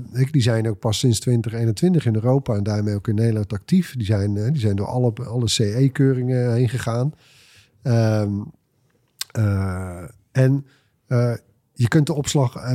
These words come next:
prima helemaal lokaal doen. Of bijvoorbeeld via, via Apple iCloud. Eh, je kunt gebruik maken van, eh, van de diensten van Akara zelf.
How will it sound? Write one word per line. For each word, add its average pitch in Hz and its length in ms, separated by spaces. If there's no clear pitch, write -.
prima 165 300
helemaal 135 280
lokaal 139 380
doen. 95 240
Of - 320
bijvoorbeeld 110 380
via, 104 720
via 113 240
Apple 120 300
iCloud. 104 440
Eh, 101 440
je 117 120
kunt 233 260
gebruik 120 360
maken 107 440
van, 104 460
eh, 92 460
van 107 200
de 107 80
diensten 107 320
van 101 80
Akara 101 340
zelf. 123 460